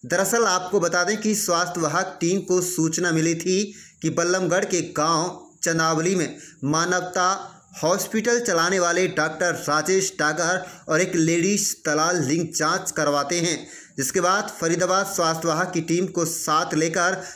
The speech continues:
संयुक्त कार्रवाई करते हुए आरोपी डॉक्टर और दलाल लेडीज पिंकी को गिरफ्तार कर लिया गया है और आगामी कार्रवाई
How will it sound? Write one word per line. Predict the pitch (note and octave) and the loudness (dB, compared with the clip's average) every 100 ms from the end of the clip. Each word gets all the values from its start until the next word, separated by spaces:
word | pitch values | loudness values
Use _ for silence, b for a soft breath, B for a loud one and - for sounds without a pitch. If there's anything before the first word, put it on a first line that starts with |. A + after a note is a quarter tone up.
| B | B
संयुक्त | - F#3 G3 A3+ A3 A3 | -2 2 4 2 0 -2
कार्रवाई | E3+ E3 F3 F3+ | 0 2 2 2
करते | F3 E3 F#3 | 0 -2 2
हुए | F#3+ G3+ | 2 2
आरोपी | E3 D#3 E3 E3+ D#3 - | 2 2 2 2 -2 0
डॉक्टर | D3+ D#3+ G3 F#3 G3 B B D3+ | -2 0 0 0 0 B B -2
और | D3+ | 0
दलाल | D#3+ E3 F3 F#3 | 2 2 2 2
लेडीज | E3 E3 G3 - | 2 2 2 -2
पिंकी | - D#3+ D3+ F#3+ | -2 -2 -2 -2
को | D#3+ D#3 | -2 -2
गिरफ्तार | - D3+ D3+ F3 F#3 | 0 -2 0 0 0
कर | E3+ D3+ | 0 0
लिया | D3+ | 0
गया | D3 D3+ E3+ | 0 0 0
है | E3 B2+ B B B | 0 -4 B B B
और | C#3 D3 | -2 0
आगामी | D#3 D#3 E3 E3 | 0 2 0 0
कार्रवाई | D#3+ D#3 D#3+ D#3+ F#3+ | 0 0 2 2 0